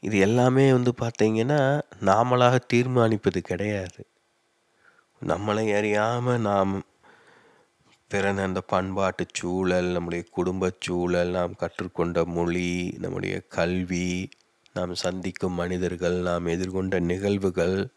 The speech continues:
நம்முடைய அனுபவங்கள், நம்முடைய ஆசைகள், எண்ணங்கள், ஏக்கங்கள், எதிர்பார்ப்புகள், இப்படி எல்லாம் கலந்து நம்மள நாமளாக இருக்க வச்சிருக்கு.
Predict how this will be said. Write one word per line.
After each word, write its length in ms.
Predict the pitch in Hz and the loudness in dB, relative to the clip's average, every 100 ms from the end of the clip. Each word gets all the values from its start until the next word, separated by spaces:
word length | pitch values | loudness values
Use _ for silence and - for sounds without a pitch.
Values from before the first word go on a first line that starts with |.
| - | -4
நம்முடைய 600 | 98 92 92 95 92 90 | -2 0 0 0 0 0
அனுபவங்கள், 1000 | 92 101 98 185 185 175 175 180 - - _ _ _ _ _ _ - - - _ - | 0 0 0 0 -2 -2 -4 -2 -6 -10 _ _ _ _ _ _ -20 -20 -20 _ -4
நம்முடைய 500 | - 87 90 87 85 | 0 2 2 2 2
ஆசைகள், 800 | 87 90 - 87 87 90 90 - _ _ _ _ _ _ _ _ _ _ _ | 2 0 -2 -2 0 0 -2 -4 _ _ _ _ _ _ _ _ _ _ _
எண்ணங்கள், 720 | 95 90 87 87 87 85 87 - - | -4 -2 0 0 0 -2 -4 -6 -6
ஏக்கங்கள், 680 | 90 - 92 92 90 90 | -6 -4 -6 -6 -4 -4
எதிர்பார்ப்புகள், 880 | 90 90 95 95 92 87 - 90 90 | -6 -8 -6 -2 -2 -4 -8 -8 -8
இப்படி 320 | 92 - 107 | -8 -2 2
எல்லாம் 560 | 95 98 117 127 127 113 | 2 2 2 4 2 2
கலந்து 680 | - 104 117 139 143 139 151 | 2 2 2 0 -4 2 2
நம்மள 560 | 127 107 101 104 123 - _ _ _ _ _ _ _ _ _ _ _ - | 2 2 2 2 0 -2 _ _ _ _ _ _ _ _ _ _ _ -8
நாமளாக 640 | 95 98 101 107 107 104 | 2 8 8 8 6 4
இருக்க 380 | 107 98 107 104 | 2 0 0 0
வச்சிருக்கு. 640 | 87 - 87 85 _ - | -2 -4 -6 -6 _ -14